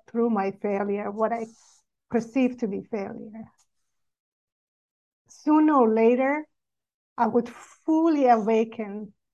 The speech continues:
to my true self and be able to align.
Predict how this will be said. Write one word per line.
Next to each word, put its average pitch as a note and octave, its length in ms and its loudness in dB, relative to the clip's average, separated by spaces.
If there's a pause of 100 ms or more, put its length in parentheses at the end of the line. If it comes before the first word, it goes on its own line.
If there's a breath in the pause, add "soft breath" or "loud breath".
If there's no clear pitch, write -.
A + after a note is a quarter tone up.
(360)
to A3 120 -10
my G#3 200 0
true A3+ 340 -4
self A3 480 -2 (720)
and A3+ 180 2
be C4 120 2
able B3 320 0
to A#3+ 180 -8
align. A3+ 800 0